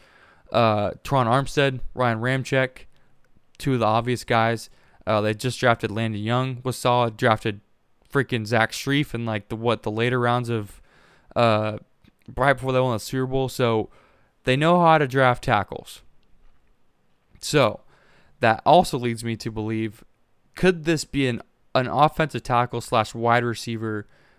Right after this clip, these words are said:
whatever the way it plays out, however the board falls,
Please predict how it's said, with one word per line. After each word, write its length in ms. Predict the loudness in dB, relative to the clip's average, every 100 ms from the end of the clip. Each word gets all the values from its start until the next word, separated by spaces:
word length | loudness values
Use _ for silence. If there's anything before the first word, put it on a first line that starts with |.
| _
whatever 640 | 2 2 4 2 2 -2 -10 _ _ -20 -8
the 80 | 0
way 180 | 2
it 80 | 2
plays 280 | 0 0 2
out, 240 | 0 0
however 280 | 0 0 0
the 60 | -2
board 240 | -2 -2
falls, 400 | 0 -2 -2 -6